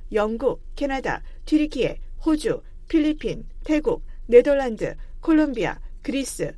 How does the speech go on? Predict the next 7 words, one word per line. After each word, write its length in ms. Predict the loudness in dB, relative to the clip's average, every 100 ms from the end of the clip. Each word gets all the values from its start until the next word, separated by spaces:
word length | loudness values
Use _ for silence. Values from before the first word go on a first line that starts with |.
| -14 -10 -4
뉴질랜드, 640 | 0 0 0 -2 -4 -6 -8 -14 0
벨기에, 560 | 2 2 0 -2 -2 -6 -14 -2
프랑스, 560 | 0 0 -2 -4 -6 -8 -14 -4
남아공 520 | -2 0 2 2 2
등 180 | -2 -2
십사 480 | -2 -4 -4 -4 -2
개국과 600 | 0 0 -2 -2 -4